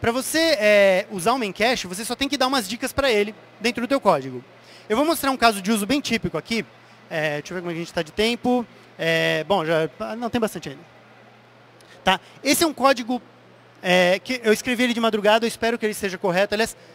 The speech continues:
se, é, se vocês encontrarem correções nessa palestra, por favor, me avisem.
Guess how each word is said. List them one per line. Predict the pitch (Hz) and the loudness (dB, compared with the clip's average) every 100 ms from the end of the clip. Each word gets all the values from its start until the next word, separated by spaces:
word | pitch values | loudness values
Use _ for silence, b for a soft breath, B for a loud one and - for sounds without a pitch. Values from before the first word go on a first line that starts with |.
| B - | B -16
se, | - 233 | -12 -6
é, | 175 170 165 160 156 147 151 | 0 2 2 2 0 -2 -4
se | - 165 | -8 -8
vocês | 180 | -6
encontrarem | 202 208 196 196 | -4 0 2 2
correções | 202 196 190 190 180 | 2 2 2 -2 -4
nessa | 170 185 | -6 -4
palestra, | 170 170 180 175 | -2 -2 -2 -6
por | 190 | -6
favor, | 185 165 175 | -4 -2 -4
me | |
avisem. | 156 147 170 214 | -4 -4 -4 -4